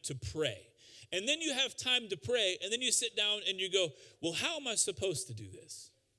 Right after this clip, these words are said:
Well, I heard somebody say you have to start with Father. "Hey, Father." That's too informal. "Our Father." No, it's just me. "Oh, Heavenly Father." That sounds good.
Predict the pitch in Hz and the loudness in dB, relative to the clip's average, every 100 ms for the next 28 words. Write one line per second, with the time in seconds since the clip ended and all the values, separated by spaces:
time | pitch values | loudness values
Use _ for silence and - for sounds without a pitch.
0 | _ _ _ _ _ _ _ _ _ _ | _ _ _ _ _ _ _ _ _ _
1 | _ _ _ _ _ _ _ _ _ _ | _ _ _ _ _ _ _ _ _ _
2 | _ _ _ 147 196 214 277 285 220 - | _ _ _ 4 4 6 4 4 2 2
3 | 302 311 240 196 220 269 - - 190 185 | 2 0 0 2 0 -4 -8 -6 -2 -2
4 | 185 180 170 - 214 190 160 - - 196 | -2 -2 -2 -2 -4 -6 -10 -8 -10 -12
5 | 123 _ _ _ _ _ _ _ _ _ | -16 _ _ _ _ _ _ _ _ _
6 | _ - 190 127 131 123 151 - _ _ | _ -4 -2 -2 -8 -10 -14 -20 _ _
7 | _ _ _ _ 123 - - 107 - 107 | _ _ _ _ -4 -4 -4 -12 -14 -16
8 | - 98 - _ - - - _ _ _ | -16 -20 -20 _ -20 -20 -20 _ _ _
9 | - 147 156 123 120 117 139 151 _ _ | -6 -4 -4 -6 -8 -8 -12 -18 _ _
10 | 117 117 110 - 117 120 101 98 _ _ | -6 -6 -6 -6 -6 -6 -10 -14 _ _
11 | _ _ _ _ - 185 202 147 180 190 | _ _ _ _ 0 2 2 0 -4 -6
12 | 160 123 104 107 107 135 151 120 104 107 | -6 -10 -10 -12 -6 -2 -2 -2 -6 -12
13 | 117 120 | -14 -16